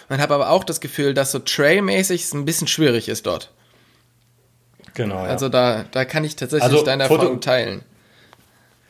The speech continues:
Speaker 2: fotogen auf alle Fälle.
Speaker 1: Ja.
Speaker 2: Ähm, genau.
Speaker 1: Da, da geht einiges, ja. Ähm,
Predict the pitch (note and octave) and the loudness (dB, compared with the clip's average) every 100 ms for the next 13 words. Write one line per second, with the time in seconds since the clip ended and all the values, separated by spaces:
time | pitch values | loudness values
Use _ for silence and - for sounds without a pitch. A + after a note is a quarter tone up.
0 | _ _ - C3+ C3 B2 C#3+ D3+ A#2+ C3+ | _ _ -2 0 2 2 0 0 0 2
1 | D3 D3+ D3+ D#3 D3 F3 C#3+ D3 - C#3 | 2 2 0 0 0 2 2 0 -4 0
2 | A2+ A2+ A2 A2 F#2+ - - - _ _ | 2 2 0 -4 -6 -14 -20 -20 _ _
3 | _ - - _ _ - B2+ F2+ - - | _ -20 -20 _ _ -2 0 0 -6 -4
4 | C#3+ C#3 - C#3 C#3 C3+ - C#3 A#2+ A#2 | -2 -2 -4 0 0 -2 -2 -2 -2 -6
5 | - A2 A2 - _ _ - - - - | -6 -6 -6 -12 _ _ -20 -20 -20 -20
6 | _ _ D#3 D#3+ D#3+ D#3+ D#3+ D#3 | _ _ 2 4 4 2 0 -4